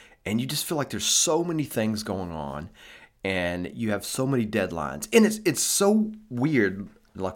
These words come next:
this has just, just happened to me. Uh, just now, you, sometimes you feel like you have a lot of margin, and there was a, a publisher who's gonna publish some of our content, and, uh, I thought I had weeks to get it to them, and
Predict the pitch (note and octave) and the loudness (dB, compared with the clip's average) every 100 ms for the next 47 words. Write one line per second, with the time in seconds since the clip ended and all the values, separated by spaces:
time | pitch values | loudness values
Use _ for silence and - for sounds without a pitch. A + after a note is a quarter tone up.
0 | A2+ G#2+ C#3+ D3 F#2 - - - A2 - | -4 -2 0 -2 -6 -12 -4 0 0 -2
1 | - - _ _ _ - F#3 D3+ A#2+ B2 | -6 -8 _ _ _ 2 4 4 0 0
2 | G#2+ G#2+ F2 D2+ - - - - - - | 0 -2 -6 -10 -12 -16 -20 -20 -20 -20
3 | - - E2+ E2+ D#2+ D#2 G#2 - A2 - | -20 -4 0 2 0 -2 -6 0 0 0
4 | F#2 A#2 A#2+ C2+ F#2 F#2+ - D#3+ E3 D3 | -2 -2 0 0 -2 -4 -2 -2 0 -2
5 | G#2+ B2 A2+ A2 G2 G2+ C#2+ D#2 E2+ A2 | -2 0 2 0 0 0 0 0 2 4
6 | G2+ F2+ F2 G#2+ A#2 B2 B2 - - - | 2 -2 0 0 0 -2 -2 -10 -20 -20
7 | - E2+ E2+ E2+ D#2+ E2 F2+ D#2 - - | -8 -4 -2 -2 -4 -4 -2 -2 -4 -10
8 | - B2+ A#2+ G#2+ G2 F2 F#2+ G2 F2+ - | -4 0 2 0 -4 -6 -6 -8 -8 -6
9 | A2 G#2 - F#2 D#2+ C#2 - - B2+ A#2 | -4 -4 -6 -8 -8 -8 -10 0 2 2
10 | G#2 G#2 D#2 - - - - - - - | -2 -6 -6 -8 -16 -20 -20 -20 -6 -4
11 | E2+ E2+ D#2 - G#2+ - - G#2+ G2+ D#2+ | -2 -2 -4 -4 -4 -4 0 2 2 -2
12 | F#2+ D#2+ E2 E2+ A#2 A2+ - - - G#2+ | -4 -6 -6 0 0 0 -4 -8 -6 -4
13 | A#2 G#2 - A#2 A#2 A#2 G2 F2+ E2+ D#2 | -4 -4 -2 0 0 -2 -2 -4 -6 -8